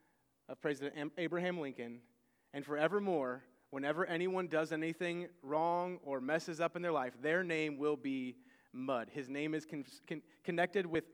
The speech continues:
with a disparaging thing. And, and I, I, I tell that story for this reason. I wonder, I wonder if we haven't done the same thing to poor Thomas. I mean, the fact is,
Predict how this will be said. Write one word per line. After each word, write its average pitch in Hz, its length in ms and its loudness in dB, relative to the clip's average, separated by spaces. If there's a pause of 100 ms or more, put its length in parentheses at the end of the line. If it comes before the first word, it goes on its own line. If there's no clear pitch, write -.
with 151 180 -6 (180)
a 160 60 -4
disparaging 165 880 2
thing. 131 260 -6 (640)
And, 190 160 2
and 208 180 6
I, 208 220 8
I, 202 180 6
I 208 120 6 (140)
tell 294 200 6
that 226 160 6
story 214 300 4
for 190 160 -2
this 185 160 0
reason. 156 320 2
I 233 200 10
wonder, 220 760 4 (640)
I 220 160 8
wonder 220 420 4
if 170 220 -2
we 226 240 2
haven't 214 400 2
done 190 200 2
the 165 100 -2
same 190 340 -2
thing 143 500 -2 (840)
to - 60 -12
poor 151 220 -4
Thomas. 110 600 -8 (1600)
I 185 60 0
mean, 202 80 6
the 185 80 2
fact 254 300 10
is, 196 200 6